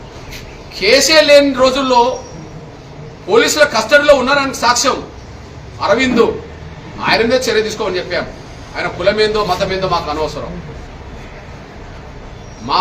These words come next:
మాదిగ బిడ్డ చనిపోయిన దాంట్లో మాదిగల పాత్ర పోషించినా మేము వదిలిపెట్టమని చెప్ప-, వదిలిపెట్టమని చెప్పలేదు, వదిలిపెట్టదని చెప్తున్నాం. మాకేమి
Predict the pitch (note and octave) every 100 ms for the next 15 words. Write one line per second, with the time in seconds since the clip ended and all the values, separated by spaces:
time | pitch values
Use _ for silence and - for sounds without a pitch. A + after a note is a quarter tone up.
0 | D3+ E3+ G#3+ B3 - A#3 A#3+ A#3 A#3 A3+
1 | A3+ A3 G#3 G#3 G3+ A#3+ D4+ - - -
2 | - - - - - - - C3 D#3+ B3
3 | C4 C4 B3+ B3 C4 B3 A#3+ B3 A#3+ B3+
4 | B3 A#3 G#3+ A#3 B3+ B3 A#3+ A#3+ B3 F#3
5 | G#3 A#3 B3 B3 A#3 A3 A#3 A#3 G3 A3+
6 | A#3+ A3 B3+ C#4 C#4 C4+ C#4+ C4+ - -
7 | - - - - - - - - - -
8 | - - - - - - - - - D3
9 | G3 G#3+ G#3+ A#3